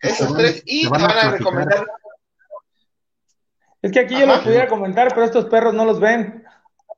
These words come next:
Speaker 2: Te digo, güey, que te van a
Speaker 1: Si no,
Speaker 2: platicar
Speaker 1: si no
Speaker 2: también
Speaker 1: vi
Speaker 2: de
Speaker 1: Rey
Speaker 2: este
Speaker 1: Reyes,
Speaker 2: tipo.
Speaker 1: mamón, no vi ni, ni
Speaker 2: ¿Sí
Speaker 1: W W E,
Speaker 2: pueden ver
Speaker 1: güey.
Speaker 2: la pantalla, güey?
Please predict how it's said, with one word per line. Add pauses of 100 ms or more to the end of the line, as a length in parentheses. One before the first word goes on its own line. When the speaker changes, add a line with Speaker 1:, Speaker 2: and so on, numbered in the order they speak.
(400)
Speaker 2:
Te
digo,
güey,
que
te
van
a
Speaker 1:
Si
no,
Speaker 2:
platicar
Speaker 1:
si
no
Speaker 2:
también
Speaker 1:
vi
Speaker 2:
de
Speaker 1:
Rey
Speaker 2:
este
Speaker 1:
Reyes,
Speaker 2:
tipo.
Speaker 1:
mamón,
no
vi
ni, (800)
ni
Speaker 2:
¿Sí
Speaker 1:
W
W
E,
Speaker 2:
pueden
ver
Speaker 1:
güey.
Speaker 2:
la
pantalla,
güey?